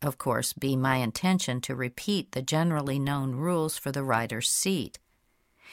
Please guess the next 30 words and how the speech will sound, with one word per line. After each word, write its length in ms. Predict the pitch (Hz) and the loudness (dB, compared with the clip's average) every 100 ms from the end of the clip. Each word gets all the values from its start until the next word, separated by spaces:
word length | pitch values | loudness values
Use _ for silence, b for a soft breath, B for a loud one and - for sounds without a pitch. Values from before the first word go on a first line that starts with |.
| B | B
Instead, 560 | 190 196 - 233 220 185 | 4 6 6 6 6 6
I 140 | 180 | 6
merely 360 | 175 190 220 240 | 6 6 4 4
want 280 | 180 147 147 | 4 4 2
to 80 | 139 | -2
briefly 580 | 147 180 185 202 196 | 0 0 0 -2 0
illuminate 760 | 160 160 175 180 147 117 117 - 131 | 0 2 4 4 2 0 -2 -6 2
those 440 | 151 170 208 - | 6 6 6 0
points 500 | - 208 185 120 - | 0 2 4 2 0
which 180 | 156 - | -2 2
I 140 | 147 | 0
think 320 | - 151 160 | 2 0 0
are 120 | 147 147 | 0 0
essential 540 | - 180 208 - 160 | 0 2 2 2 0
for 160 | - 160 | 0 -2
the 140 | 185 | 0
seat 400 | - - 120 131 - | -2 0 -2 -4 -2
as 180 | 151 170 | 0 2
a 60 | |
means 480 | 165 175 185 196 190 | 2 4 4 2 -2
for 260 | - 160 160 | -4 0 0
dressage 720 | - 180 - 131 123 131 - | 0 -2 0 0 0 0 -4
training. 520 | - 160 160 127 - - _ _ _ _ _ _ _ _ _ - | 0 0 2 -2 -6 -16 _ _ _ _ _ _ _ _ _ 2
A 80 | |
deep-rooted 760 | 185 226 302 - 202 190 165 - | 6 6 4 4 2 4 0 -2
prejudice 720 | - - - 123 107 - - B B B | 0 0 0 -2 -2 -4 -8 B B B
has 240 | 147 147 | -2 0
established 840 | 139 - - 165 175 165 160 - - | 2 2 4 2 2 2 0 0 -2
a 40 | |
so-called 720 | 147 160 160 - 151 143 131 | 0 2 2 4 4 4 2